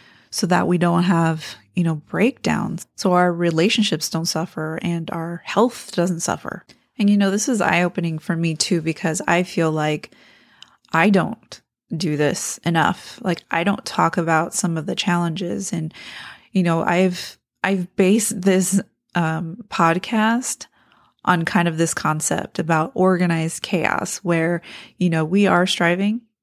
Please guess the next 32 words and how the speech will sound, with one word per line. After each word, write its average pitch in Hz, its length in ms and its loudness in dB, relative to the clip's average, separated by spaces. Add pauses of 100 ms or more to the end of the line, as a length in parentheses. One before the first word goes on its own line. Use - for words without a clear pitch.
(140)
and 160 540 -2
trying 180 200 0
to 180 60 2
be 170 160 0
our 156 120 0
best, 165 500 0 (500)
but 196 80 2
we 185 160 4
understand 160 840 0 (160)
that 165 220 -2
life 165 340 -2
is 170 120 -2
chaotic - 760 -2 (160)
and 170 520 -4
some, 175 600 0
some 190 240 2
things 175 280 2
are 165 100 2
just 160 400 0
out 160 180 2
of 156 100 -2
our 151 140 0
control, 170 720 0 (680)
but 165 320 0
we 175 120 4
just 170 220 0
go 160 120 2
with 165 300 -2
it, - 240 -2 (180)
right? 165 460 0
Instead 165 580 -2
of 165 460 0